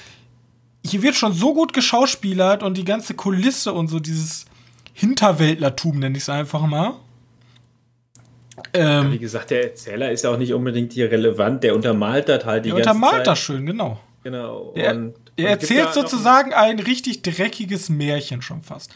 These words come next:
Speaker 1: Ein, oder
Speaker 2: Ja.
Speaker 1: kein Märchen, er erzählt eine richtig dreckige Geschichte aus einem kleinen Ort in Amerika.
Speaker 2: Genau, und der ist halt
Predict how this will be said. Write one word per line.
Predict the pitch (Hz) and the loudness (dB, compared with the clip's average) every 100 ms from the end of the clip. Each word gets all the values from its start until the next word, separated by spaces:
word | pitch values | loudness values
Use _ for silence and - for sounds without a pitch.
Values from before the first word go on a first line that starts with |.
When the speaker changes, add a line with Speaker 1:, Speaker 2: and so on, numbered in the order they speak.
| - - | -8 2
Speaker 1:
Ein, | 202 | 2
oder | 208 214 208 | 4 4 4
Speaker 2:
Ja. | - 127 | 2 -4
Speaker 1:
kein | 185 180 | 0 4
Märchen, | 170 214 285 285 214 | 4 4 2 2 2
er | |
erzählt | 185 175 220 220 | 2 0 -2 0
eine | 190 180 | 0 -2
richtig | 220 190 165 | -4 -8 -6
dreckige | 175 190 240 190 156 | -2 -2 -2 -2 -2
Geschichte | 151 - 247 262 - 240 240 | -2 -2 -2 -4 -6 -6 -4
aus | 165 160 | -4 -2
einem | 156 156 | -2 -2
kleinen | 170 175 185 | 2 4 4
Ort | 185 143 151 | 2 0 0
in | 139 | -2
Amerika. | 131 120 127 - - - _ - - - - - - - | -2 -4 -8 -12 -16 -20 _ -20 -20 -20 -20 -20 -20 -8
Speaker 2:
Genau, | 113 104 | -4 -2
und | 101 127 | -2 0
der | 175 | 2
ist | 180 | 4
halt | 208 190 | 2 2